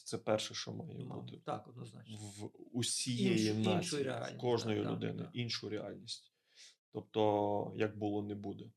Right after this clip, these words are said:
Speaker 1: Е, друге, це, е, бути готовим
Speaker 2: Мгм.
Speaker 1: до того, що потрібно вчитися. І
Speaker 2: Так.
Speaker 1: вже третє, вчитися.
Speaker 2: Так,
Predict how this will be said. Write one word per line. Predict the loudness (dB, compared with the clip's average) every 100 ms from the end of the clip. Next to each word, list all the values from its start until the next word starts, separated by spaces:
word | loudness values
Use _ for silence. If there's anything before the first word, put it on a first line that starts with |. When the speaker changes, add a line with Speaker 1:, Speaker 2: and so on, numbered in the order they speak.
| _ -20 _ _ _ _
Speaker 1:
Е, | -2 2 2
друге, | 2 4 4 4 2
це, | 4 6 8 6
е, | 0 -6 -4 -2
бути | -4 -6 -6 -2 0 0 -2 -12 -14 -14 _
готовим | 0 4 4 6 6 6 0
Speaker 2:
Мгм. | -4 _ -20 -20 -20 _ _ _
Speaker 1:
до | -12 0 6 8 8 8 4 0 0
того, | 2 2
що | 0 0
потрібно | -2 0 -2 0
вчитися. | -2 2 0 2 2
І | 4
Speaker 2:
Так. | 4
Speaker 1:
вже | 4 2
третє, | 4 4 6 4
вчитися. | 2 0 2 2 2 -4 -4 -8 -14
Speaker 2:
Так, | -16